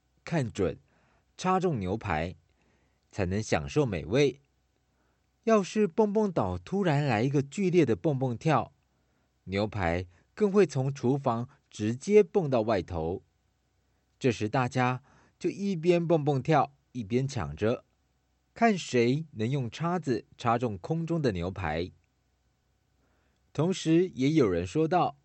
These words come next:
用棒球打鸡蛋的奇妙经历。他说：“我和朋友打棒球，打着打着，突然飞来一颗鸡蛋。我挥动球棒，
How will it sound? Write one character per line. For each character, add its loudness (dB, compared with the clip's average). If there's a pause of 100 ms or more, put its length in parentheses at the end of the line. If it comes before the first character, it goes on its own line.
(480)
用 0
棒 -2
球 -2
打 -2
鸡 -4
蛋 2
的 0
奇 -10
妙 -2
经 -6
历。 0 (1160)
他 -2
说 0 (960)
：“我 2
和 2
朋 0
友 4
打 2
棒 -2
球， 0 (520)
打 4
着 0
打 0
着， 2 (480)
突 -2
然 0
飞 0
来 4
一 -4
颗 6
鸡 0
蛋。 2 (760)
我 -8
挥 2
动 0
球 2
棒， 2